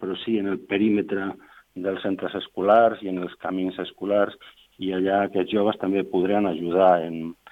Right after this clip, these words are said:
eh, amb el seu, amb el seu exemple i en la seva, en les seves explicacions al comportament correcte de nois, joves i, i de famílies.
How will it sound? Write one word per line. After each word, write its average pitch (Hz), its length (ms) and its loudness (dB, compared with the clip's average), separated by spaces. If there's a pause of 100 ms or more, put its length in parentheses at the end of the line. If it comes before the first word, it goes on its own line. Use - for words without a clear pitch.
(340)
eh, 85 480 -4
amb 87 160 -6
el 82 160 -4
seu, 85 640 0
amb - 480 -10
el - 80 -10
seu 87 160 -8
exemple 110 480 2 (160)
i 92 80 -2
en 85 160 -6
la 78 160 -6
seva, 85 320 -6
en 85 160 -6
les - 80 -10
seves 87 240 -6
explicacions 98 720 -2 (400)
al - 160 -4
comportament 92 640 0
correcte 95 480 2
de 85 220 2 (180)
nois, 101 560 2
joves 98 480 0
i, 90 220 -2 (100)
i 90 160 0
de - 80 -14
famílies. 92 560 2